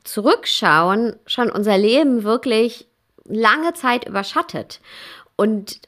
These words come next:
so uns das mal bewusst machen, was gewinnen wir, wenn ich jetzt noch drei Wochen daran festhalte? Was gewinne ich? Nichts gewinne ich in den drei Wochen. Im Gegenteil, bei vielen,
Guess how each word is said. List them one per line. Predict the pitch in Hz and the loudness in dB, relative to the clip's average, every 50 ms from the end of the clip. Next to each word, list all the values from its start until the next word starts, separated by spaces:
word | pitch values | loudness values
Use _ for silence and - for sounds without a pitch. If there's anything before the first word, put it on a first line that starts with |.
| _ - | _ -10
so | 196 - - | -8 -6 -4
uns | 208 208 214 | -6 -6 -2
das | - 240 294 - | -4 -4 -2 0
mal | 320 302 269 | 0 0 2
bewusst | 240 254 247 220 247 349 381 - - - | 2 0 -2 -2 -4 -4 -4 -6 -8 -4
machen, | 240 214 185 190 190 | -4 -4 -2 -2 -2
was | 220 254 - - | -2 -2 -2 -4
gewinnen | 254 220 220 311 415 453 415 359 285 | -4 0 2 2 2 4 2 2 2
wir, | 233 233 247 254 240 | 2 2 0 2 2
wenn | 226 220 | 0 -2
ich | 254 247 | 0 -2
jetzt | 285 277 285 | -2 -2 -2
noch | 294 277 | -6 -6
drei | 285 - 254 285 330 294 | -2 0 0 0 2 2
Wochen | 311 302 302 | 0 0 2
daran | 285 285 262 269 269 247 | 0 2 2 2 0 0
festhalte? | 254 254 240 - - 185 156 151 151 151 - 156 170 | 0 -2 -2 -2 -2 -2 0 0 0 -2 -4 -4 -4
Was | 220 220 - | -4 -4 -4
gewinne | 269 226 240 269 220 | -4 -2 0 0 0
ich? | 156 - - | -2 -2 -2
Nichts | 202 240 294 381 415 - - - - - | 0 4 4 4 4 2 -2 -8 -8 -6
gewinne | 202 160 156 160 | -4 -4 -4 -4
ich | 156 156 | -4 -6
in | - - | -8 -6
den | 156 151 147 | -6 -6 -6
drei | 151 147 139 139 135 | -6 -6 -6 -6 -6
Wochen. | 143 151 151 - | -6 -8 -8 -8
Im | 151 151 - 214 202 196 | -8 -6 -4 -4 -6 -4
Gegenteil, | - 240 254 269 269 302 277 233 214 175 | -4 -4 -4 -2 -4 -4 -6 -4 -4 -4
bei | 170 175 175 180 | -2 -4 -4 -4
vielen, | - - 220 214 208 208 | -4 -2 -2 0 0 -2